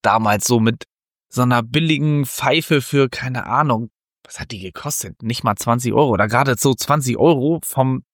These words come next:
äh, scheiß Toto-Lotto-Laden hier von der Ecke. Und dann hast du natürlich, wenn du eh schon da warst, direkt da auch die Tabakpäckchen gekauft. Diese kleinen,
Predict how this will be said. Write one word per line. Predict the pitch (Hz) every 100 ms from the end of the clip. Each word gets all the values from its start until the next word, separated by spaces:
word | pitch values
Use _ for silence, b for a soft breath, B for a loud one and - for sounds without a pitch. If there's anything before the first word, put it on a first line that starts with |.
| _
äh, | _ _ -
scheiß | - 127 123 - _ _ - _ _ -
Toto-Lotto-Laden | - 170 147 139 175 - 139 104 117 139
hier | 143 147
von | 135
der | 110 131
Ecke. | 180 127 151 190 _ _ _ _ _ _ _ -
Und | 147 165
dann | 170
hast | 175 -
du | 156
natürlich, | 151 - 156 156 - _ _ -
wenn | 131 139
du | 123
eh | 165
schon | - 117
da | 87 104
warst, | 120 170 - _
direkt | 127 131 -
da | 139
auch | -
die | - 127
Tabakpäckchen | 165 156 120 - 120 - 107
gekauft. | - 101
Diese | 131 123
kleinen, | 120 - 180 214 247